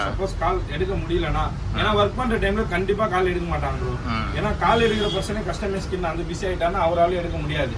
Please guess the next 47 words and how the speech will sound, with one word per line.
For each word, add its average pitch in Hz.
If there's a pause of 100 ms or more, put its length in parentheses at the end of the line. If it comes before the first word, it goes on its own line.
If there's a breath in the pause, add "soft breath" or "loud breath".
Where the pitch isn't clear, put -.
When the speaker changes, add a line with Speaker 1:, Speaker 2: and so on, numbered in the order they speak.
(240)
Speaker 2:
ஓகே. 95 (180)
Speaker 1:
கால் 202
எடுக்கலையா, 175 (180)
கன்ஃபார்ம் 175
WhatsApp -
போட -
சொல்லுங்க. -
WhatsApp -
கன்ஃபார்ம் 359
நாங்க -
ரிப்ளை 170
பண்ணுவோம் -
ப்ரோ. - (120)
Speaker 2:
ஓகே. -
Speaker 1:
ஏன்னா 214 (140)
கால் 240
தான் 233
எந்த 240
நம்பர்ல 214
பேசணும், 202
ஏன்னா 226
நிறைய 196 (100)
புது 226
நம்பர் 202
இருக்கிறப்ப 196 (100)
எதுக்கு 196
நம்ம 180
பேசணும், 180 (240)
Speaker 2:
ம். 107
Speaker 1:
யார்கிட்ட 214
என்ன 202
மொபைல்ல 180
பேசணும் 170
எதுவுமே 170
ஐடியா 180
இருக்காது. 107
Speaker 2:
தெரியாது. 98 (100)
ஆ. 101 (160)
Speaker 1:
நீங்க 185
WhatsApp 233
பண்ணீங்கன்னா, 196
WhatsApp-ல 180 (100)
மாடல் 175
போட்டீங்கன்னா 156
நாங்க 151 (100)
சொல்லிடுவோம் 165
இந்த 143